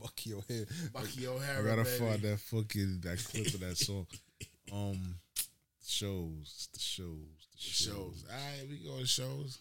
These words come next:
Speaker 1: Uh,
Speaker 2: You finished, um, Obi-Wan Kenobi.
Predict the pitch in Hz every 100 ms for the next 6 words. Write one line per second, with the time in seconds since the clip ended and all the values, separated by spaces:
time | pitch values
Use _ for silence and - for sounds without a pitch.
0 | _ - 85 85 82 82 82 73 65 50
1 | 50 50 50 50 50 50 50 - 110 113
2 | 127 120 120 131 120 120 120 117 110 104
3 | 101 - _ _ _ _ _ _ _ _
4 | _ _ _ _ _ _ _ _ _ _
5 | _ _ _ _ - 123 131 127 123 131
6 | 143 139 104